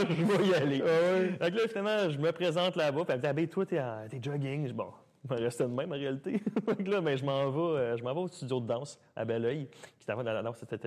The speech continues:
Speaker 2: c'était le, le Rock Hall Family à Belleuil. Fait que je m'en vais là-bas. Euh, là, j'arrive, euh, écoute, euh, genre vingt filles, <laughs> je suis tout seul de gars.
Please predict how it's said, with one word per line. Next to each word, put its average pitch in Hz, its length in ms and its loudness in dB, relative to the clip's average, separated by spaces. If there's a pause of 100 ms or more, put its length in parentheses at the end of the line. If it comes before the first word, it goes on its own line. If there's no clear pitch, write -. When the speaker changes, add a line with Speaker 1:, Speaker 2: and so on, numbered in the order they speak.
Speaker 2:
c'était 107 200 -4
le, 113 120 -2
le 104 180 -6
Rock 117 240 -2
Hall 139 120 -4
Family 117 220 -4
à - 20 -2
Belleuil. 117 340 -4 (560)
Fait 104 60 -2
que 101 60 -6
je 117 40 -2
m'en 117 60 2
vais 175 100 2
là-bas. 120 240 0 (420)
Euh, 98 400 -6 (520)
là, 127 180 0
j'arrive, 117 680 0
euh, 95 320 -4
écoute, 117 460 -4
euh, 92 260 -4 (440)
genre 110 240 0
vingt 123 400 -2
filles, 131 460 -2
<laughs> 151 40 -2
je - 80 -8
suis - 80 -14
tout - 60 -16
seul 190 360 0
de 131 180 0
gars. 127 180 0